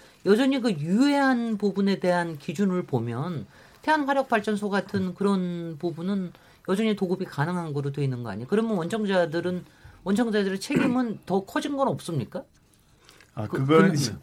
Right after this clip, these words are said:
Speaker 2: 별로
Speaker 1: 네.
Speaker 2: 커지지 않았지만 언론들이 되게 지금 기업들이 어떤 반응을 보이고 있는가,
Speaker 1: 네.
Speaker 2: 뭐 그걸 보면 이 법이 이렇게 지지부진하게 개정될 수밖에 없었던 이유를 좀 알 수 있어요. 제가
Speaker 1: 네,
Speaker 2: 좀
Speaker 1: 네.
Speaker 2: 뽑아봤는데요.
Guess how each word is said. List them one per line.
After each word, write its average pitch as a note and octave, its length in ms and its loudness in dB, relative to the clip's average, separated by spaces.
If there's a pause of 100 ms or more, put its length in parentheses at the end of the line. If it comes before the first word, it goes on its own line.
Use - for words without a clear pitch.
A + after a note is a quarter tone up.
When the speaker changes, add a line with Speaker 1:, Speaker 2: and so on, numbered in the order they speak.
Speaker 2:
별로 D#3 280 4
Speaker 1:
네. C#3+ 80 2
Speaker 2:
커지지 F#3+ 340 0
않았지만 C#3 580 2
언론들이 D3 720 6 (280)
되게 C3 320 2
지금 C3+ 280 0
기업들이 D#3 520 4
어떤 C#3+ 420 2
반응을 C3 400 4
보이고 B2+ 300 2
있는가, A2 1000 0
Speaker 1:
네. E3 240 -2 (140)
Speaker 2:
뭐 B2 160 0
그걸 C#3 480 4
보면 B2 760 2 (340)
이 C3+ 240 0
법이 C3 260 2
이렇게 B2+ 200 0
지지부진하게 C3 720 2
개정될 B2 420 2
수밖에 A2+ 320 -2
없었던 B2 460 -2
이유를 A#2 260 -4
좀 A2+ 160 -4
알 G2+ 140 -6
수 - 140 -8
있어요. F#2+ 420 -4
제가 G#2+ 180 -4
Speaker 1:
네, E3 100 2
Speaker 2:
좀 B2+ 100 2
Speaker 1:
네. G2 100 -4
Speaker 2:
뽑아봤는데요. B2 960 2